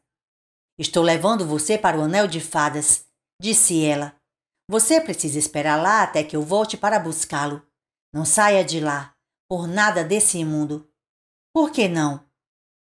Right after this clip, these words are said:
"Porque algo de ruim pode acontecer. Não consigo levar você de volta para a fazenda em segurança. E não sei consertar isso sozinha.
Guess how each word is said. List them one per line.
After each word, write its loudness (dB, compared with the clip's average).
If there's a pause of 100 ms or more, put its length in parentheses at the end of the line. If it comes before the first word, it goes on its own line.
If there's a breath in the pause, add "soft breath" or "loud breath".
(120)
"Porque -2
algo 4
de -8
ruim -4
pode -2
acontecer. 0 (1000)
Não 0
consigo 0
levar 4
você 0
de -4
volta 2
para -2
a -2
fazenda -2
em -4
segurança. -2 (640)
E 2
não 2
sei 4
consertar -2
isso -2
sozinha. 0